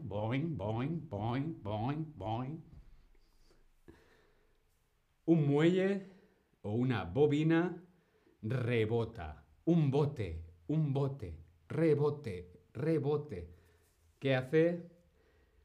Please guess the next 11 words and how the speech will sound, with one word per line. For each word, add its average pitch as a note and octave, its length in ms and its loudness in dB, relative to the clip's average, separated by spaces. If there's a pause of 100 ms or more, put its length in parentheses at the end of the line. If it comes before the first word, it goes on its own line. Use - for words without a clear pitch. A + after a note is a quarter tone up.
(180)
Hace C3+ 460 0 (180)
boing. A2+ 680 2 (240)
Zip E3 300 0 (100)
es A#2 160 -2
cuando B2+ 260 0
cerramos D3 680 0
una B2+ 220 0
cremallera, G#2 580 -4
¿no? D#3 260 -4 (160)
Zip, A3+ 220 -4 (800)
zip. A3+ 240 0